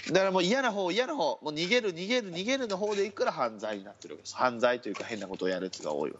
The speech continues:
Speaker 2: けよ。
Speaker 1: うん。
Speaker 2: だから代行もそうだろ。楽しよう、楽しよう言ってるから。
Speaker 1: <laughs> また代行の話するんかい。
Speaker 2: 自分の楽だけなんだよ。自分の楽だけ、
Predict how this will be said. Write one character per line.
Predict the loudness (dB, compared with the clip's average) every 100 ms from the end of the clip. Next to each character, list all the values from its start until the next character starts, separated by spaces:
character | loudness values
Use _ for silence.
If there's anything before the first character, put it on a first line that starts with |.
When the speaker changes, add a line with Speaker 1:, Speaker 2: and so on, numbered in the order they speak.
| -12
Speaker 2:
け | -14
よ。 | -18 -20 -20 -20 -20 -20 _ _ -20 -14 -4
Speaker 1:
う | -4 -4 -8 -8
ん。 | 0
Speaker 2:
だ |
か | 2
ら |
代 | 2 4 2
行 | 2 0
も | 0
そ | 0 2
う |
だ | 4
ろ。 | 2 0 0 -2
楽 | -4 -2 0
し | 2
よ | 2
う、 |
楽 | 0 -2
し | 0
よ | 2 2
う |
言 | -2
っ |
て | 0
る | 0
か | 0
ら。 | -2 2
Speaker 1:
<laughs> | 2 4
ま |
た | 4
代 | 4 4 4
行 |
の | 2
話 | 2 0
す | -2
る | -2 0
ん |
か | 2
い。 |
Speaker 2:
自 | 4 4 2 0
分 | 0 4
の | 4
楽 | 4 0 -2
だ | -2
け | -2
な | -6
ん | -8
だ | -8
よ。 | -8 -12 -20 -20 _ -8 -8 -8
自 | -12 -6 -6
分 | -4 -4
の | 0
楽 | 0 2 2
だ | 2
け、 | 0 -4